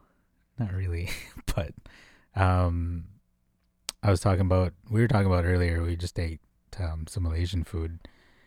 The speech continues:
and we were talking about, um, um, fuck, I forgot.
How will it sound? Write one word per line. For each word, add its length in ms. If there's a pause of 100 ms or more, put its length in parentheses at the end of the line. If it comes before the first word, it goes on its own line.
(240)
and 560
we 80
were 80
talking 240
about, 300 (140)
um, 640 (2000)
um, 480 (500)
fuck, 180
I 40
forgot. 400